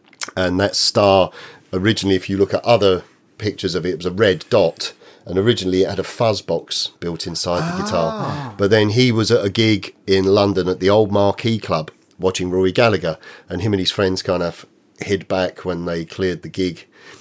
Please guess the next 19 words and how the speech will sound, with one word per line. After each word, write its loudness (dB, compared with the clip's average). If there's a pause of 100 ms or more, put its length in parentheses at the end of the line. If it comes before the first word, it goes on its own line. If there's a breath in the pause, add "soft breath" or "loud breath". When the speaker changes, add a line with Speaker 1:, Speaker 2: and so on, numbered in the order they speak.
(220 loud breath)
Speaker 1:
and -6
went 2
up -4
to -8
the -10
front -2
of -8
the -8
stage -2
and -10
spoke -2
to -10
Rory, 4
and -4
Rory 2
was -4
using -4
Vox -2
amps -2